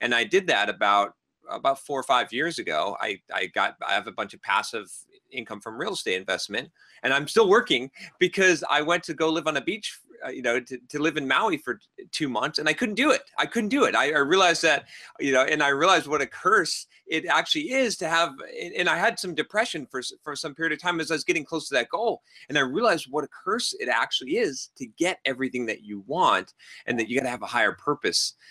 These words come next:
in life, and that's, that set me on a, a di-, a totally different mission and, and path. And I'm so much more happier and so much more fulfilled. And to be honest,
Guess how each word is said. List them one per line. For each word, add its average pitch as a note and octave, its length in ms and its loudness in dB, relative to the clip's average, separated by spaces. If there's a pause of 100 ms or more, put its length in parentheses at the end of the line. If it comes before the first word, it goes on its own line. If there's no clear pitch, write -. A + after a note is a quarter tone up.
(140)
in G#2+ 120 -2
life, F#2+ 500 0
and F#2+ 120 -6
that's, - 460 0 (240)
that A#2 300 0
set D#3+ 160 0
me C#3 120 2
on B2 140 2
a, G#2+ 160 4
a A#2 80 -2
di-, A2+ 160 0
a A#2 160 -2
totally D3+ 340 -2
different A#2+ 260 -4
mission B2 280 -2
and, F2 100 -6 (140)
and F2+ 140 -14
path. C3 340 2 (340)
And B2+ 140 0
I'm C3 160 0
so F3+ 260 4
much E3+ 200 2
more C#3 120 4
happier C#3+ 440 2
and G#2+ 100 -6
so - 160 -4
much D3 220 -4
more B2 120 -2
fulfilled. B2+ 540 -2 (240)
And B2+ 220 -2
to - 80 -12
be C3 100 -2
honest, F#3+ 380 0